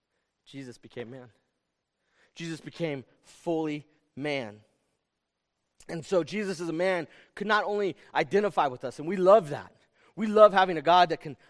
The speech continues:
identify with us. We love having a God that can sympathize with us.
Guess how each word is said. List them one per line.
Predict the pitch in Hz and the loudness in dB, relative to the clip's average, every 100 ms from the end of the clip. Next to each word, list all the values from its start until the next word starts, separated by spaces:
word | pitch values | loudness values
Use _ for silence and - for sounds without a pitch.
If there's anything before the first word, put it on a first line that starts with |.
| - | -10
identify | 147 123 208 202 180 147 | -4 0 0 2 0 0
with | 135 131 | -2 -12
us. | - | -12
We | 175 | -2
love | 196 220 | 2 4
having | 185 175 | 2 0
a | 143 | -2
God | 165 165 165 | 0 -2 -4
that | - | -12
can | 127 | -16
sympathize | - - 202 202 202 - 143 123 110 - _ _ - | -20 -10 -6 -4 -6 -6 -4 -4 -6 -16 _ _ -10
with | 147 143 131 | -6 -6 -6
us. | 101 - - | -10 -10 -20